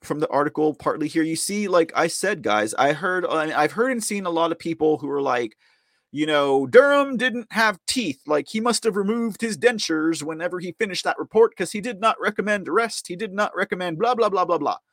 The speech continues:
Guys, I mean, I get it's a, w-, can we not figure out for ourselves? I'm just saying. And if we, the lay people,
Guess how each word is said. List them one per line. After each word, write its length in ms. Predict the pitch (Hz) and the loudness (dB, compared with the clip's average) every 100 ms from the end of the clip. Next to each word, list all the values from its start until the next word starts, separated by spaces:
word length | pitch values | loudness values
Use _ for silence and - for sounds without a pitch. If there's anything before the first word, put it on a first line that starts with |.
| _ _ - - _ - | _ _ -20 -20 _ 0
Guys, 480 | 247 277 180 113 - | 4 4 2 -2 -2
I 100 | 180 | -2
mean, 280 | 190 202 196 - - - | 0 -4 -6 -10 -14 -2
I 140 | 175 185 | -2 0
get 300 | 151 233 - | 0 -2 -2
it's 220 | 170 - | -8 -8
a, 100 | 160 - - | -10 -12 -6
w-, 300 | 151 160 156 _ _ _ _ _ _ - | -4 -4 -8 _ _ _ _ _ _ -10
can 240 | - 226 214 | -2 0 0
we 120 | 226 | -2
not 320 | 190 208 - | 0 0 -2
figure 320 | - 208 202 - | -8 -6 -4 0
out 240 | 175 196 | -2 0
for 160 | 196 165 | -4 -2
ourselves? 480 | 165 - 180 180 - | -2 0 0 -2 -4
I'm 200 | 151 180 | -4 -2
just 260 | 156 - - | -4 -4 -2
saying. 320 | 107 67 - | -4 -4 -4
And 160 | 156 190 | -2 -2
if 140 | 180 | -6
we, 400 | 151 208 269 285 | -6 -2 -2 -2
the 140 | 254 214 | 0 0
lay 340 | 165 180 202 | 2 2 0
people, 580 | - 156 139 117 156 | -6 -10 -4 -2 -2